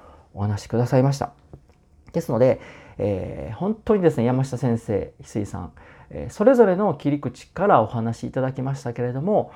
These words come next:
要はですね、一人一人がしっかり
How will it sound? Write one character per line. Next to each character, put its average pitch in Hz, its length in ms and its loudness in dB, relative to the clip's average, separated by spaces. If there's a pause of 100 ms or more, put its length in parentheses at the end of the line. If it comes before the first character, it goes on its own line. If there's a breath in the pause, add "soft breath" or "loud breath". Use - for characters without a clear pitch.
(480 loud breath)
要 262 160 6
は 233 100 6
で 123 80 -2
す - 80 -8
ね、 139 100 -2
一 147 260 -6
人 143 40 0
一 143 300 2
人 185 140 2
が 220 320 4 (140)
し - 120 -20
っ - 160 -20
か 254 120 4
り 147 160 2